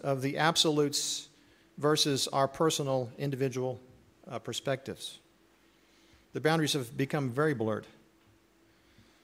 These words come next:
Uh, example, um, we don't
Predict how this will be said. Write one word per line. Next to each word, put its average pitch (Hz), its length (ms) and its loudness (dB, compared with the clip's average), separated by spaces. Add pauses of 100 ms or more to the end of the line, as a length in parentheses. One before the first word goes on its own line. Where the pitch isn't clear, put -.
(260)
Uh, 131 140 -6 (580)
example, 175 640 0 (400)
um, 131 460 -4 (400)
we 156 300 -4
don't 175 240 2